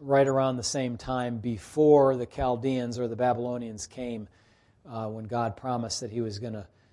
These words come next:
to, uh, judge them. And of course, Habakkuk then very, seems to be very closely placed, so he may be even pa-, after, uh, Zephaniah's ministry. I have to double check the calendar,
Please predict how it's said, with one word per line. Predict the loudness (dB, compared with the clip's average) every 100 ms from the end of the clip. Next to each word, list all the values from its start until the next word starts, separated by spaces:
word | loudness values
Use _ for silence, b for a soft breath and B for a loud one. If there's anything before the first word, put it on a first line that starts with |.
| _
to, | -6 -2 -2
uh, | -4
judge | -2 2 2 0
them. | -4
And | -6
of | -2
course, | 4 4 4
Habakkuk | -2 2 2 0 -4 -8
then | -4 -2 -2 -6 _ _ _ _ -6
very, | 6 8 8 4
seems | -2 6 8 8 4
to | 4
be | 6
very | 8 8 8
closely | 2 6 10 10 6 0 -2
placed, | 4 6 6 4 0
so | -2
he | 2
may | 2
be | 4 4 4
even | 2 -4
pa-, | -8 -8 -6 -4
after, | -2 0 -2 -2 -2 0
uh, | 0 -2
Zephaniah's | -4 -2 -2 -4 -6 -6 -6
ministry. | -10 -16 -18 -14 -14 -10
I | -10
have | -10
to | -12
double | -8 -8 -8
check | -12 -12
the | -14
calendar, | -16 -10 -10 -8 -8